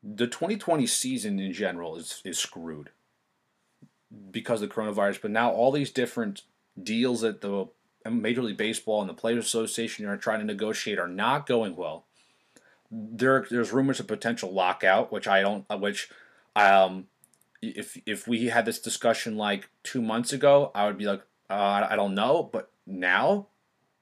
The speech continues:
I think it's kinda looking like it. They're not getting,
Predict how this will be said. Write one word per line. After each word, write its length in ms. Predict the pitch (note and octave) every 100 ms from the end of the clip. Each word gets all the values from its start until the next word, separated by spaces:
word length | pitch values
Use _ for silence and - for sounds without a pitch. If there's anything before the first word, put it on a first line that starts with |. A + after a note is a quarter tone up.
| _ _
I 120 | G2
think 200 | A#2+ G#3+
it's 120 | C#3+ -
kinda 200 | C#3+ G2+
looking 280 | B2+ G3+
like 240 | C3+ F#2+ -
it. 100 | D2+ _ _ _ _ _ _ _ -
They're 180 | D3
not 320 | D#3 D3+ G3+ B2+
getting, 540 | C#3 D3+ C#3 B2 G#2